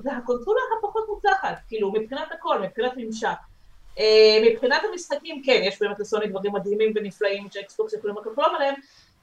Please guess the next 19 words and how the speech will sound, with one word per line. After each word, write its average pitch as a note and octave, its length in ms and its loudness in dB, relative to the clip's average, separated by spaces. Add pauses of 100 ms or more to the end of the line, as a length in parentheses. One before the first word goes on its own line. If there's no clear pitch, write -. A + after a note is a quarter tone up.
(100)
אבל B3 280 8
אני B3+ 180 6
לא D4+ 120 10
חושבת F#4 380 -2
שבעולם G3+ 480 2
שבו A3 400 0
קונסולות A3 420 -4
כל F#3+ 160 -4
כך A3 180 0
יקרות, F3+ 420 -4 (240)
ויש E3+ 240 -4
כל G#3 160 -4
כך A#3+ 140 -6
הרבה G#3+ 200 -2
היצע, G3 220 -4 (720)
זה G#3+ 160 10
האופציה A3+ 380 6
היותר G3+ 260 4
חכמה, E3 360 -10